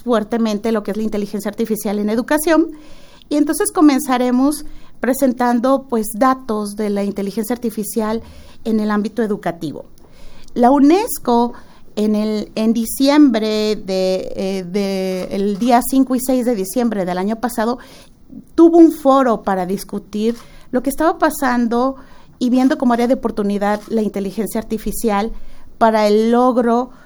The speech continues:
del Objetivo de Desarrollo Sostenible número cuatro, que nos invita a que la educación tiene que ser inclusiva,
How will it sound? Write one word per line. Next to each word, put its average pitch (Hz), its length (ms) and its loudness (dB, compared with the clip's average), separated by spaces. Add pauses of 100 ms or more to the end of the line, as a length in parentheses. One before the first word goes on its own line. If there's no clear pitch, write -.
(220)
del 208 760 0
Objetivo 233 420 -2
de 247 80 4
Desarrollo 226 440 0
Sostenible 208 560 -2
número 214 320 -2
cuatro, 214 460 -2 (440)
que 262 100 2
nos 254 240 4
invita 262 640 4
a 247 100 -4
que 269 100 -2
la 254 80 -2
educación 269 440 -2
tiene 349 220 0
que 330 100 -6
ser 302 180 -4
inclusiva, 254 1040 0